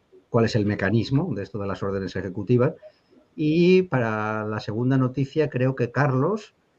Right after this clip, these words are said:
se ha traído un audio de nuestro querido Onega, en el, al cual en uno de nuestros últimos programas pusimos bastante verde.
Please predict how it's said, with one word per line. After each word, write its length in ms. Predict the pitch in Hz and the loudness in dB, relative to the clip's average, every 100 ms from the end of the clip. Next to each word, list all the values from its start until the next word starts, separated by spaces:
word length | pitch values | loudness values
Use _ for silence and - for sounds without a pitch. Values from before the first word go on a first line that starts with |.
| _ _ _ | _ _ _
se 140 | - | -10
ha 60 | 113 | -6
traído 340 | 120 120 123 123 | 0 2 2 2
un 100 | 123 | 2
audio 380 | 127 131 139 | 2 4 4
de 100 | 139 | 4
nuestro 320 | 120 123 - 104 | 2 -2 -6 -6
querido 480 | 107 131 139 139 - | -2 2 2 0 -2
Onega, 460 | 180 165 117 104 | 0 2 0 -2
en 80 | 104 | -6
el, 180 | 101 92 _ _ _ 101 | -8 -12 _ _ _ -20
al 140 | 98 | -20
cual 240 | - 127 139 | -6 -2 0
en 340 | 127 120 123 | 0 0 -2
uno 160 | 131 131 | 0 0
de 60 | |
nuestros 300 | 127 120 135 | 0 -2 -6
últimos 280 | 123 127 127 | -4 -2 -2
programas 520 | 123 113 117 127 147 143 | -2 -4 -2 0 -2 -4
pusimos 680 | 123 - 120 113 110 - - | -10 -8 -6 -4 -6 -10 -16
bastante 720 | 101 101 - 113 - 107 101 | -14 -12 -8 -8 -6 -6 -2
verde. 400 | 107 139 101 87 | 2 2 0 -6